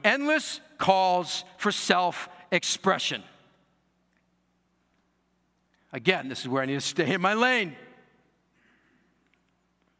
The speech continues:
Work it out. A lot of problems around because of this idea of what truth is. What is it truth will set us free?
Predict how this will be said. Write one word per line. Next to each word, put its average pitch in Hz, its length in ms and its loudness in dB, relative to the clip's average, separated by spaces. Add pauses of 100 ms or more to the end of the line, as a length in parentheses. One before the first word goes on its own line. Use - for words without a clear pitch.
Work 220 280 4
it 269 120 6
out. - 640 -2 (580)
A - 20 0
lot 226 200 6
of - 80 -2
problems 233 580 2
around 208 400 2 (540)
because 233 420 2
of 202 140 -2
this 226 240 0 (100)
idea 233 380 4
of 185 60 -4
what 220 240 -4
truth - 460 0
is. - 640 0 (1600)
What 285 160 6
is 269 100 0
it 285 160 0
truth 277 280 2
will 247 120 -2
set 240 240 2
us - 120 -4
free? 180 320 -2